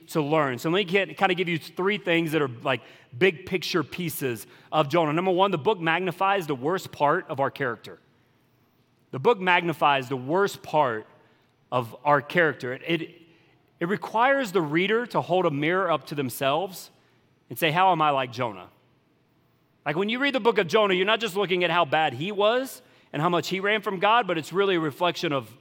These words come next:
you and I and how you and I also can be like him. Number two, the book should produce a humility and a gratitude that God loves your enemies so much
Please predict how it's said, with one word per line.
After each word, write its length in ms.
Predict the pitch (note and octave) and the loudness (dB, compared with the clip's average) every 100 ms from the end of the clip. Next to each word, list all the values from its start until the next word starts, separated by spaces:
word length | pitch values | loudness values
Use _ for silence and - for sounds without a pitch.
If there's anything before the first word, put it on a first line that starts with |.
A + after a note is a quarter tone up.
| _ | _
you 180 | D3 D#3 | -2 0
and 80 | C#3+ | 2
I 280 | C3 - - _ _ _ _ _ _ _ - | 0 -4 -12 _ _ _ _ _ _ _ -8
and 120 | B2+ | 0
how 320 | C#3+ C#3 C3 | 2 2 0
you 180 | C#3 C#3 | -2 -2
and 80 | D3 | 2
I 300 | E3+ C#3 C3 | 4 4 2
also 440 | C3+ C#3 - B2+ | -2 -2 -2 -4
can 180 | G#2+ B2 | -2 -6
be 280 | B2 A#2+ A2+ | -4 -6 -6
like 340 | A#2 A2+ G#2+ | -4 -4 -4
him. 360 | - E3+ G#2+ F2+ _ _ _ | -4 -4 -4 -10 _ _ _
Number 120 | D3+ D#3+ | -4 -2
two, 180 | B3 | 0
the 80 | G3 | 0
book 180 | D#3+ F#3+ | 0 -2
should 200 | - D#3+ | -2 -2
produce 400 | F3 E3 E3+ - | -2 0 -2 -2
a 80 | C#3+ | -6
humility 840 | - D3 C#3+ F3+ F#3+ F#3+ F#3 - - - _ - | -4 -4 0 2 2 0 -2 -8 -20 -20 _ -10
and 100 | C3+ | -6
a 40 | B2+ | -4
gratitude 880 | A#2+ D3 D#3+ D#3+ - - G#2+ F#2 F#2 _ _ _ _ _ _ _ _ - | -2 2 4 2 -4 -8 -8 -8 -16 _ _ _ _ _ _ _ _ -10
that 180 | C#3 A2 | -8 0
God 320 | D#3+ F3+ E3+ | 4 4 0
loves 500 | D3+ E3 E3 D3+ A#2+ | 0 2 2 -4 -6
your 220 | C3+ D#3 | -4 -2
enemies 380 | D3 C#3+ C3+ A#2+ | -2 -2 -2 -6
so 360 | - - D#3 D3 | -10 -4 -2 0
much 440 | C#3+ A#2 - | -2 -4 -12